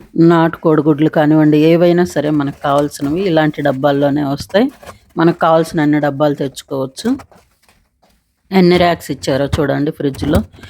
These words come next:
చికెన్ అయితే ఇలాంటి డబ్బాల్లో వస్తాయి. బ్రెస్ట్ పీస్‌లేంటి, లెగ్ పీస్‌లేంటి కావాల్సినవి నచ్చినవి నచ్చినట్టు తెచ్చుకోవచ్చు. అలాంటి డబ్బాలు వస్తాయి.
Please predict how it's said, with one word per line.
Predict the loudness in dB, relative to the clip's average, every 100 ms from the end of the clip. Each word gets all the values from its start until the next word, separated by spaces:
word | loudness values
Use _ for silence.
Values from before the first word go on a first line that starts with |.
| -6 -2
చికెన్ | 0 2
అయితే | 2 2 0
ఇలాంటి | 2 2 0
డబ్బాల్లో | 0 0 2 2 2 0
వస్తాయి. | -2 -2 -2 0 -4 -16 -20 -2 0 0 -6 -2
బ్రెస్ట్ | 2 2 0
పీస్‌లేంటి, | 0 2 2 0 2 2 2 0 0 0
లెగ్ | -2 -2
పీస్‌లేంటి | -2 -2 0 0 0 0 -2 2
కావాల్సినవి | 2 2 -2 -2 0 0
నచ్చినవి | -2 -2 0 0 0
నచ్చినట్టు | -2 -4 -6 -4 -8 -6
తెచ్చుకోవచ్చు. | -8 -8 -4 -4 -4 -4 0
అలాంటి | 0 -2 -2
డబ్బాలు | -4 0 0 2
వస్తాయి. | -2 -2 -2